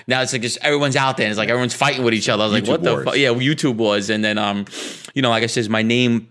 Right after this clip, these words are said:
Speaker 1: my Instagram following's real. I have a huge Instagram. You know, I get thousands of messages. I get, I started getting a fan base
Speaker 2: Yeah.
Speaker 1: all over the world, and they bothered the government.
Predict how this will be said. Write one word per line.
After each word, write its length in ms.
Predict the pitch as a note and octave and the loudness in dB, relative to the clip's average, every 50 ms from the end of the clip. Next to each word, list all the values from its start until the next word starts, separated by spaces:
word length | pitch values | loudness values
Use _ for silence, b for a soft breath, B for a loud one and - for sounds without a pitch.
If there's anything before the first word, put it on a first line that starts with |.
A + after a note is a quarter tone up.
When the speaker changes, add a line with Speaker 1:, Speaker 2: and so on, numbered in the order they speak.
| _ _ _ _ _ _ _ _ _ _ | _ _ _ _ _ _ _ _ _ _
Speaker 1:
my 160 | - G#2+ A2 | -2 0 0
Instagram 400 | A#2 A#2+ A#2 - - A#2 A2 G#2+ | 0 0 -2 -2 -2 -2 -2 0
following's 420 | - - G#2+ G#2 G#2 G2+ G2 G2 A2 | -2 -2 -2 0 -2 -4 -6 -6 -6
real. 140 | E3 - | -6 -4
I 60 | A2 F#2+ | -4 -4
have 80 | F#2 F#2 | -6 -8
a 20 | |
huge 220 | F2+ F#2+ G#2 G2 | -8 -8 -8 -8
Instagram. 520 | G#2 G2+ F#2+ - - F#2 G2 G2 G#2+ A2+ - | -8 -10 -10 -10 -8 -6 -6 -6 -8 -10 -10
You 100 | - G2 | -8 -6
know, 260 | F#2+ F#2+ F#2+ F#2 - | -6 -4 -4 -6 -6
I 120 | - F#2 F#2+ | -6 -6 -6
get 280 | F2 G2 G2 F#2 - _ _ - | -6 -6 -6 -8 -10 _ _ -10
thousands 340 | F#2 F#2 G2 G2 G2+ G2 F#2+ | -8 -6 -6 -6 -6 -8 -8
of 80 | G2 G2 | -6 -6
messages. 540 | G2 G2 - - F#2 G2 G2 G2+ G2+ - - - | -6 -6 -8 -10 -10 -8 -8 -8 -8 -10 -12 -12
I 100 | - F#2 | -12 -12
get, 320 | F#2 E2+ F#2+ F#2 F2 - - B B B B B B B _ - | -8 -8 -6 -8 -8 -10 -12 B B B B B B B _ -8
I 80 | F#2 | -8
started 260 | F2 - - F#2 F#2+ | -6 -4 -4 -4 -4
getting 180 | F2+ F#2+ - - | -4 -6 -6 -8
a 40 | F#2 | -8
fan 280 | - - G2+ B2+ D3 | -8 -6 -6 -6 -6
base 440 | A2+ - - - - - - - - - _ _ _ | -8 -10 -12 -12 -14 -14 -14 -14 -16 -20 _ _ _
Speaker 2:
Yeah. 160 | D#2 E2 - | -2 2 2
Speaker 1:
all 160 | - G#2+ A2 | 4 4 2
over 140 | A2+ G#2+ A2 | 0 -2 -2
the 80 | G2 F#2 | -6 -6
world, 500 | F2+ F#2 G#2 B2+ A#2 - - - - _ _ _ _ _ _ - | -6 -4 -4 -4 -4 -6 -10 -12 -16 _ _ _ _ _ _ -10
and 120 | - F#2+ | -6 -4
they 60 | G2 | -4
bothered 540 | G2 F2+ F2+ G#2 G#2+ A#2+ C3+ B2 A2 F#2 E2+ | -6 -4 -2 0 2 2 2 0 -2 -4 -6
the 60 | F2+ | -8
government. 420 | F2 F#2+ F2 - - - B1 - | -8 -8 -10 -10 -14 -20 -20 -20